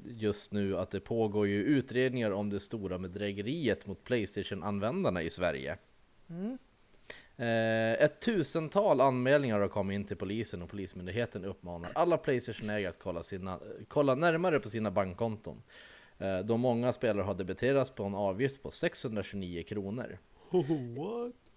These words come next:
Speaker 1: I vissa fall rör det sig också om det dubbla beloppet. Bara i Jämtland har det kommit in tiotalet polisanmälningar, men eftersom det rör sig om tusentals anmälningar så är hela landet drabbat.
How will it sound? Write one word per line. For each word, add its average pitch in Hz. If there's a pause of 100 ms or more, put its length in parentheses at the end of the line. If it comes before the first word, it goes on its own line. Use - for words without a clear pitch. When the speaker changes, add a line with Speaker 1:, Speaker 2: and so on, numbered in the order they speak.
(140)
Speaker 1:
I 151
vissa 165
fall 147
rör 127
det 120
sig 120
också -
om 90
det 107
dubbla 139
beloppet. - (840)
Bara 151
i 156
Jämtland 160
har 113
det 110
kommit 113
in 95
tiotalet 120
polisanmälningar, 101
men 110
eftersom 123
det 120
rör 127
sig 127
om 104
tusentals 147
anmälningar 95 (260)
så -
är 110
hela 107
landet 127
drabbat. -